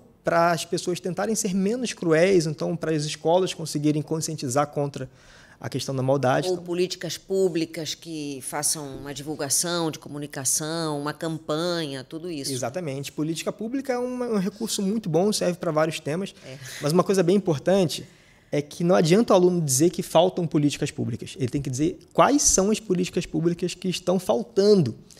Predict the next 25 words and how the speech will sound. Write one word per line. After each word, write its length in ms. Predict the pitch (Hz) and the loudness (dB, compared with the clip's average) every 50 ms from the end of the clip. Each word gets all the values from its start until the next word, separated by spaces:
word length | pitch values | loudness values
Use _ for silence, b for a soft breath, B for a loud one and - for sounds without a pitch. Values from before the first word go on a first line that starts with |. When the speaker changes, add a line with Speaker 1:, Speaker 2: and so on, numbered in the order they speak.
| B B B B B B B B B | B B B B B B B B B
Speaker 1:
E 100 | - 143 | 8 10
aí 60 | 156 175 | 12 12
o 60 | 196 | 12
aluno 280 | 202 196 214 233 220 | 12 12 10 8 6
fica 160 | - 240 220 220 | 4 2 2 4
assim, 160 | - - 202 | 4 4 4
"Caramba, 380 | - 254 247 254 294 277 233 | 4 6 6 6 6 8 6
mas 160 | 214 202 190 - | 8 6 6 4
como 260 | - - 311 339 330 | 2 2 2 2 2
que 240 | - - 277 247 247 | 2 2 4 4 6
eu, 220 | 269 285 269 240 | 6 6 8 8
aluno, 500 | 226 208 196 190 220 269 302 285 254 208 | 10 8 8 6 4 4 2 4 4 6
vou 140 | 160 208 226 | 6 6 6
pensar?" 580 | 226 240 233 214 202 - - 233 220 180 - | 6 4 0 0 0 2 6 6 8 8 8
Exatamente 640 | 185 165 156 220 226 285 262 269 269 247 - - 240 | 6 4 6 4 4 4 2 -2 -2 -2 -2 0 2
isso 300 | 254 302 294 - - 214 | 4 4 4 2 0 -2
que 420 | - - 190 180 180 175 165 165 - - | -2 -2 -2 0 2 2 2 2 0 -2
você 220 | 147 156 151 - | -4 -4 -4 -2
tem 140 | 156 165 151 | -2 -4 -4
que 120 | - - | -2 -2
mostrar, 360 | 156 147 135 - - 139 127 127 | -4 -4 -4 -4 -4 -4 -4 -4
você 80 | - | -4
tem 80 | 151 151 | -6 -6
Speaker 2:
Até 100 | - | -4
Speaker 1:
que 60 | - | -4